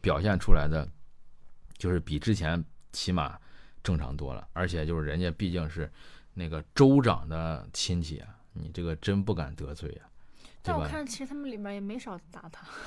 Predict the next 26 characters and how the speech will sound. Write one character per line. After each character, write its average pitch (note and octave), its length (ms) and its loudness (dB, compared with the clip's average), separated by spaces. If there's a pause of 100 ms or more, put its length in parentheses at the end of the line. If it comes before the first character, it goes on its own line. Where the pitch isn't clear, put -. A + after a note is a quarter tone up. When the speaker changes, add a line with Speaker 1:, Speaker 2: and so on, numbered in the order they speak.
(300)
Speaker 1:
啊， F2+ 180 -2
是， G2+ 300 4
Speaker 2:
<laughs> - 20 4
逗 - 200 6
他。 D#2+ 120 -6
Speaker 1:
就 A#2 140 4
是 A#2 80 6
那， B2+ 240 10
那 A#2+ 160 8
实 A2 200 4
在 A#2+ 120 10
是 G#2+ 140 6
忍 G2 160 4
不 G#2+ 100 6
住 A#2 200 8
了。 E2 180 4 (180)
你 G#2+ 140 10
就 A#2+ 180 12
设 C3+ 300 12
身 C#3 260 12
处 - 220 12
地 A2+ 100 8
的 F2+ 160 8
想 C#2+ 320 -4
一 E2 40 -4
下， F#2 220 6